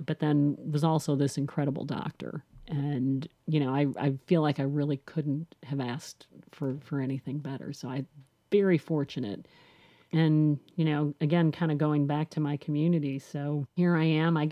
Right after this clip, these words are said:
I get on a individual insurance plan that's, you know, has a very expensive monthly premium and also a very high deductible.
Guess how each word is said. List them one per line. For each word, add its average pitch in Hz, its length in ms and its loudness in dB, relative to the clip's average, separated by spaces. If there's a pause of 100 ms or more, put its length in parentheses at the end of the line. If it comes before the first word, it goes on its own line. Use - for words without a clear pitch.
I 156 120 2
get 175 180 6
on 175 180 6
a 160 240 2
individual 170 680 4
insurance 151 540 2
plan 156 500 2
that's, - 420 -4 (1300)
you 156 120 4
know, 143 140 2
has 147 180 2
a 143 60 2
very 160 540 6
expensive 151 880 2 (800)
monthly 156 460 4
premium 151 720 4
and 147 100 0
also 147 420 0
a 147 60 0
very 143 340 0
high 147 400 -4
deductible. 147 800 -2